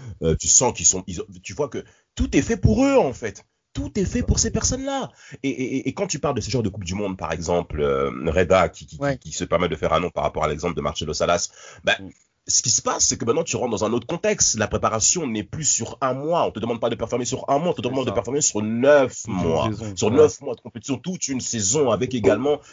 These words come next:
Speaker 1: les aléas d'une saison. Zlatan Ibrahimovic s'est très bien adapté par rapport à ce type de langage. Jouant en championnat, il a été exceptionnel durant toute sa carrière.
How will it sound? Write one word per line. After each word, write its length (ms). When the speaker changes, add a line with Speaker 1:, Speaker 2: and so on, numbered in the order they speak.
Speaker 1:
les 340
aléas 340
d'une 180
saison. 560
Zlatan 600
Ibrahimovic 500
s'est 240
très 560
bien 300
adapté 420
par 160
rapport 240
à 60
ce 100
type 140
de 60
langage. 360
Jouant 160
en 40
championnat, 380
il 120
a 20
été 320
exceptionnel 500
durant 200
toute 180
sa 100
carrière. 480